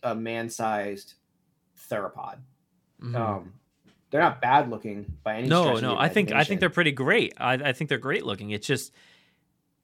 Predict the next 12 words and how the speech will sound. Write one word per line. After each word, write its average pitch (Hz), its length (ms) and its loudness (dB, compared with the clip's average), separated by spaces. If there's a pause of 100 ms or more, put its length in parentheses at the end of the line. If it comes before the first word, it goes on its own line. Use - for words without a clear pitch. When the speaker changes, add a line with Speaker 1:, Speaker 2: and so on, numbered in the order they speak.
(160)
Speaker 2:
I 143 100 0
don't 160 120 2
know, 110 160 2
like, 110 320 -2 (260)
it's, 131 320 -10
eh, 175 180 -2
oh, 170 100 -4
the 143 100 -4
features 143 320 -2
are 117 80 -2
subtle, 110 500 2
and 101 380 -8